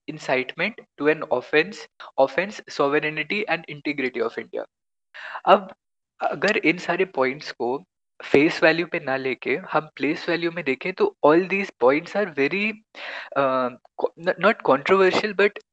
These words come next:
बहुत दिक्कत आएगी इनको समझने में, केवल फेस वैल्यू पे देखें तो। For example, decency और morality।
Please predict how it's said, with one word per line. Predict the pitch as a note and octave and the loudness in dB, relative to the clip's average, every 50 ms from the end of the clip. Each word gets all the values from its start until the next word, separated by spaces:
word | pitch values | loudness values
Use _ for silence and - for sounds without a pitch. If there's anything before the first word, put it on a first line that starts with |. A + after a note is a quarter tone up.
| _ | _
बहुत | C#3 _ - F3+ G#3 G3 | -16 _ 4 4 4 4
दिक्कत | D3 C#3+ C3+ - - F3+ F3 - | 4 0 0 0 0 -2 0 2
आएगी | D#3+ D3+ D3 D3+ E3 | 0 0 0 0 -2
इनको | D#3+ D3+ - F3 | -4 -2 -4 -8
समझने | D#3+ - C#3+ B2+ A#2+ A#2 A2+ - C3 A#2 | -6 -6 -4 -2 -2 -4 -2 -2 -4 -4
में, | A2+ A#2 - - _ _ - - - - - | -4 -6 -10 -10 _ _ -20 -16 -16 -10 2
केवल | - D#3 D#3 E3+ | 6 6 8 8
फेस | E3+ - - D3 C3+ - - | 6 6 4 4 4 6 4
वैल्यू | C3 A#2+ A#2+ | 4 4 4
पे | A#2+ - A#2 | 2 0 0
देखें | A2 E3+ - - B2+ | -2 -2 -4 -4 -8
तो। | - B2 | -6 -6
For | B2 - | 0 2
example, | F3 F3 E3+ D#3+ E3 D#3+ E3 F3+ F#3 F#3 D3+ - | 2 4 4 4 2 4 4 0 0 0 0 -2
decency | D#3 D#3+ D#3 - E3 E3 D#3+ - - F#3+ | -2 -2 0 0 -2 -2 -2 -4 0 2
और | F#3 F3 D#3+ C#3+ B2+ | 2 2 2 2 2
morality। | B2 A#2 A2+ A2+ A2+ G#2+ - - F2+ | 4 4 4 4 2 -2 -6 -6 -10